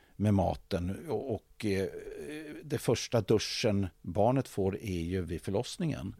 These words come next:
Speaker 1: Men i och med, som vi lever idag, den miljö vi har, den överanvändning av antibiotika vi har,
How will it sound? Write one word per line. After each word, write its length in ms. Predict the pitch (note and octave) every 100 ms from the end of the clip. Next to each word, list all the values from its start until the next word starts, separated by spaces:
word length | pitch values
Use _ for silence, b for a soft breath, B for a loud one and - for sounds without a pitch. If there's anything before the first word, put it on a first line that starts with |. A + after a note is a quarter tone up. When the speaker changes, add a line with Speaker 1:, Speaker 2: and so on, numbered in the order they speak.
| B B B B B
Speaker 1:
Men 160 | C#3
i 280 | A#2+ B2+ F#3
och 60 | F3+
med, 380 | D3 G#2 G#2 G2 - _ _ _ _ _ - C3
som 220 | - B2+
vi 80 | A2+
lever 340 | A2 C#3 F3+
idag, 360 | D#3+ G#2 F#2 G2
den 160 | A#2+
miljö 400 | A#2 G#2+ G#2+ G#2
vi 100 | F#2+
har, 440 | E2+ C#3+ F3 D#2 -
den 280 | G#2 G#2+ A#2
överanvändning 920 | C#3 G#2 F#2+ F#2+ F#2+ F#2+ G#2+ G#2 G2+ G2
av 80 | F#2+
antibiotika 720 | G2+ A2+ G#2 B2 C#3+ D#3+ D#3+
vi 100 | D3
har, 360 | F2 C2 F#2